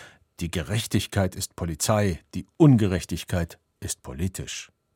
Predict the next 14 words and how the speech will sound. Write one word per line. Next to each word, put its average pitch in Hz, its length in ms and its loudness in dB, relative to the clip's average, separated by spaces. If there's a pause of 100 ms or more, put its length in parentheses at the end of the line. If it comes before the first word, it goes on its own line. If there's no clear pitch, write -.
(800)
Auch 117 200 -2
formal 104 680 0
wirkt 95 220 -4
sein 95 180 2
Buch - 240 -6
eher 107 320 0
ironisch 117 560 0
als - 340 -8
wissenschaftlich, 85 920 -4
unterteilt 98 480 -4
er 104 120 0
es 92 140 -4
doch - 240 -6 (120)
augenzwinkernd 107 1000 0